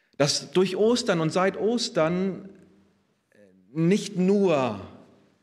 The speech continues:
scheinbar alles möglich scheint, sondern dass da auch wirklich aufgeräumt werden muss mit diesen Jüngerinnen und Jüngern.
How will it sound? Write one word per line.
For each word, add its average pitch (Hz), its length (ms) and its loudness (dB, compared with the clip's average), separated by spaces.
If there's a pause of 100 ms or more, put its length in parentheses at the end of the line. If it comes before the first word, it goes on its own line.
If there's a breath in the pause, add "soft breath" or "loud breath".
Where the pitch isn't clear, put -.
scheinbar 170 500 2
alles 160 320 0
möglich 170 460 -2
scheint, 139 360 0
sondern 156 540 0 (800 loud breath)
dass 170 220 2
da 170 160 0
auch 139 120 0
wirklich 185 380 -2
aufgeräumt 175 920 -2
werden 139 320 -2
muss - 640 -2
mit 180 360 -2
diesen 143 260 -2
Jüngerinnen 143 640 0
und 135 180 -2
Jüngern. 92 560 -6